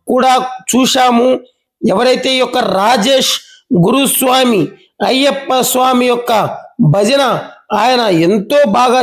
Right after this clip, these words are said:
చేస్తూ ఉంటారు. ఇవాళ రోజున వారు కూడా ఇక్కడికి రావడం, ఆలయ చైర్మన్ సముద్రాల విజయ్ కుమార్ గారు ఇవాళ ఇక్కడ చూడండి, ఆయన ప్రముఖ గురుస్వామి రాజేష్ గురుస్వామి గారు అయ్యప్ప స్వామి యొక్క సంకీర్తనలు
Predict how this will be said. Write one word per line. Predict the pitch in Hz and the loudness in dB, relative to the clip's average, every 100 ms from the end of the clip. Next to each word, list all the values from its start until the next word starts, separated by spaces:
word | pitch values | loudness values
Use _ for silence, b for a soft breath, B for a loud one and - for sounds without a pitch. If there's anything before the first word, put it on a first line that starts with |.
| 247 | 0
చేస్తూ | 247 247 233 | -2 -2 -2
ఉంటారు. | 226 208 220 214 220 - _ _ - | -2 0 -2 0 -2 -4 _ _ -6
ఇవాళ | 185 240 262 | -2 0 0
రోజున | 247 254 220 | 0 0 2
వారు | 220 240 | 2 0
కూడా | 247 254 240 | 0 0 -2
ఇక్కడికి | 247 233 233 | -2 -2 0
రావడం, | 226 226 233 220 - _ _ _ _ _ | 2 2 0 -4 -10 _ _ _ _ _
ఆలయ | 240 240 247 233 | -4 -2 0 0
చైర్మన్ | 240 240 254 254 240 - - 220 | 0 0 0 0 -2 -4 -8 -6
సముద్రాల | 196 247 196 254 254 226 180 - | -2 0 0 0 0 0 -4 -2
విజయ్ | 175 240 240 240 | 0 0 0 0
కుమార్ | 240 240 233 233 | 0 0 0 0
గారు | 240 220 214 208 | 0 0 0 0
ఇవాళ | 214 247 240 | 0 0 -2
ఇక్కడ | 226 190 | -2 -2
చూడండి, | 240 233 233 269 - b b b b b 202 | 0 0 0 -2 -6 b b b b b -2
ఆయన | 240 233 175 - - _ _ _ 190 | 0 0 -2 -4 -14 _ _ _ -2
ప్రముఖ | 226 247 247 180 | 0 0 0 0
గురుస్వామి | 247 247 262 247 233 | 0 0 0 0 0
రాజేష్ | 196 208 226 254 - - | 0 0 0 0 -4 -2
గురుస్వామి | 240 240 240 240 226 | -2 0 0 0 0
గారు | 220 208 190 196 | 0 0 0 0
అయ్యప్ప | 240 254 - 247 | 0 -2 -2 -4
స్వామి | 247 240 240 233 233 | -2 -2 0 0 0
యొక్క | 226 220 208 147 B B - - | -2 -2 -2 -4 B B -8 -2
సంకీర్తనలు | 233 226 - 269 294 - 311 269 262 | -2 -2 -2 -2 -2 -2 -2 0 0